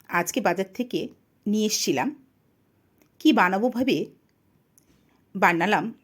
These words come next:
আচারি লঙ্কা। তার জন্য সাদা তিল, এক বাটি বেসন, কড়াতে একটু শুকনো খোলায় ভেজে নিয়েছিলাম, একটু বাদামও ভেজে নিয়েছিলাম। এরপর এই বাদাম, সাদা তিল আর তার সাথে দিয়ে দিয়েছিলাম বিট লবণ,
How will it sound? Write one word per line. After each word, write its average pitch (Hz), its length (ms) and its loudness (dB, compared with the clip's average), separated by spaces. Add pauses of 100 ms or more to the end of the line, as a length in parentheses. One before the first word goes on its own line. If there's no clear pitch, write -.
(180)
আচারি 220 360 2
লঙ্কা। 139 360 -2 (840)
তার 196 180 2
জন্য 262 180 0
সাদা 185 380 0
তিল, 202 360 -6 (680)
এক 180 160 -2
বাটি 190 200 -2
বেসন, 175 440 0 (240)
কড়াতে 160 360 2
একটু 175 200 -4
শুকনো 180 300 -6
খোলায় 180 220 0 (340)
ভেজে 165 240 0
নিয়েছিলাম, 165 440 -2 (580)
একটু 247 120 -2
বাদামও 185 360 2
ভেজে 214 240 0
নিয়েছিলাম। 165 460 -2 (240)
এরপর 202 260 0
এই 220 60 2
বাদাম, 190 380 2
সাদা 170 300 0
তিল 247 240 -2 (260)
আর 170 80 -4
তার 180 180 0
সাথে 202 260 -4
দিয়ে 175 160 0
দিয়েছিলাম 175 400 -2
বিট 175 260 -4
লবণ, 170 280 2